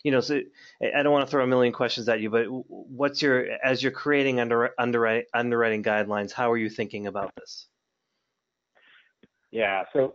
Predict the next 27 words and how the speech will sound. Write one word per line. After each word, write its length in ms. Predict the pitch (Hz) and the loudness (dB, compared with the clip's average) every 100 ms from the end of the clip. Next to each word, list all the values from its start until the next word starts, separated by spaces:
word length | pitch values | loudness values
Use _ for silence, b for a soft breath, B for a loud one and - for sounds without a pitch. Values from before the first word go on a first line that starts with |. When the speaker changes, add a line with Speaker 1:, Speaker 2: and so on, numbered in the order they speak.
| - | 0
Speaker 2:
so 300 | 151 143 143 | 2 2 2
great 200 | 156 143 | -2 -2
question, 500 | - 127 - 117 113 | -2 -8 -8 -12 -10
and 140 | 117 120 | -8 -8
a 60 | 123 | -8
couple 420 | - 120 117 110 | -6 -4 -2 -4
of, 140 | 104 - | -4 -8
of 200 | 113 101 | -12 -10
different 340 | 107 110 104 - | -8 -8 -10 -6
thoughts 280 | 101 104 - | -4 -4 -6
on 200 | 101 98 | -8 -8
that. 320 | 98 98 98 - | -6 -6 -8 -4
So, 400 | 123 117 110 110 _ _ _ _ _ _ _ _ _ _ _ 104 | 0 0 -2 -8 _ _ _ _ _ _ _ _ _ _ _ -8
uh, 260 | 104 101 85 - | -6 -6 -12 -8
first 260 | - 170 - | -2 -2 0
of 100 | 123 | 0
all, 240 | 117 113 | 2 0
the 80 | 110 | -4
way 260 | 113 127 123 | -6 -4 -4
I 380 | 117 117 117 113 _ - | -6 -8 -8 -14 _ -12
usually 320 | 120 110 107 - | -10 -6 -8 -6
think 180 | 127 120 | -6 -4
about 440 | 104 107 104 104 - B B B B _ 101 | -2 2 2 0 -4 B B B B _ -10
losses 520 | 110 110 - - 98 | -4 -4 -4 -10 -14
in 140 | 101 95 | -14 -12
general 600 | 110 107 98 95 95 95 | -8 -8 -8 -10 -12 -14
is 260 | 104 101 | -14 -14